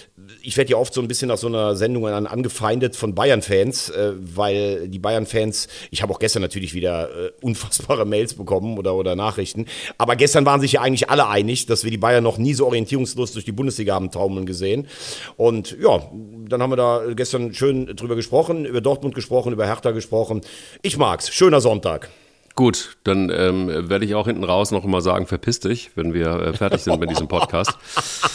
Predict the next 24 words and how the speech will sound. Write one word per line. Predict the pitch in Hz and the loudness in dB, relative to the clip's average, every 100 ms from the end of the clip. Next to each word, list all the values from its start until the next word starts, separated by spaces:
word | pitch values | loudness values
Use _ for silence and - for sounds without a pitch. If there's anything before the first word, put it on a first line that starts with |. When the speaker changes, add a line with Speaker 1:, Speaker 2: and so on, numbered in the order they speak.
| - 151 - - - - | -4 -6 -6 -6 -4 2
Speaker 2:
Also, | 113 127 120 110 - | 4 6 6 4 2
es | 110 | 0
ist | 120 131 | 2 4
ja | 120 113 | 4 2
wirklich | 135 110 - | 0 -4 0
einiges | 113 131 95 90 | 2 4 4 2
drin | 90 85 | 0 0
gewesen | 76 78 78 78 | 0 0 0 -2
an | 76 | -2
diesem | 73 76 | -2 -2
Wochenende, | 78 76 76 73 71 | -2 -2 -2 -2 -4
muss | 73 - | -4 -4
man | 76 | -2
sagen. | 76 73 80 101 | -2 -2 -2 0
Speaker 1:
Übrigens, | 165 170 156 | 4 4 4
nur, | 180 190 | 6 6
nur | 185 170 | 6 4
eins, | 175 170 | 4 2
bevor | 135 165 | 2 4
wir | 147 | 4
da | 147 | 4
nachher | 143 139 139 | 4 4 4
drauf | 127 127 - | 4 2 4
kommen. | 123 104 | 2 2